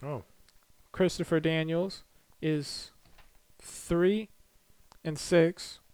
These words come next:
Speaker 1: Hmm.
Speaker 2: Max Seidel, or Matt Seidel, is two and two. Miranda, Miranda Alize, or Alize,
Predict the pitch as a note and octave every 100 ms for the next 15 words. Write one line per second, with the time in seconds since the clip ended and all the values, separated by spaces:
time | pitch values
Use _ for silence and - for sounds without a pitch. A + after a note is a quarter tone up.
0 | - D3 C3 F2+ - - - - - _
1 | D#3+ E3 E3 - - D#3+ D#3 E3 F3 -
2 | - _ _ _ - E3 D#3 E3 F3 E3+
3 | - - - - - C#3+ C3+ D3+ - _
4 | - _ - C#3+ - - F3+ E3+ E3 G#3
5 | C#3+ - G3 G#3 G3+ - - _ _ _
6 | - D3+ D#3 D#3+ E3 D#3+ E3 D3+ - -
7 | - D#3+ D#3+ D#3+ F3 F3+ F3 E3+ E3 D#3
8 | D3+ D#3+ D#3 D#3+ F3+ - - - - _
9 | _ _ - _ _ _ - _ _ -
10 | D3+ D3 D3+ D3+ D3+ C#3+